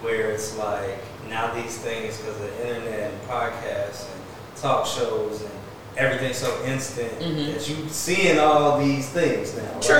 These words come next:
Speaker 1: right? They
Speaker 2: True.
Speaker 1: coming out. You, everybody had a camera phone.
Speaker 2: Mm-hmm.
Speaker 1: It's like you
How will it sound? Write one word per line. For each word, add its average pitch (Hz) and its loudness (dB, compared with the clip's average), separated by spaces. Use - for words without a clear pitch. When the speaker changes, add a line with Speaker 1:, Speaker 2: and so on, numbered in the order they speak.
Speaker 1:
right? - -4
They 127 4
Speaker 2:
True. 151 6
Speaker 1:
coming 151 6
out. - 4
You, 151 0
everybody 147 4
had 147 6
a 147 2
camera 135 0
phone. 127 -2
Speaker 2:
Mm-hmm. 156 0
Speaker 1:
It's - -4
like 123 2
you 127 -4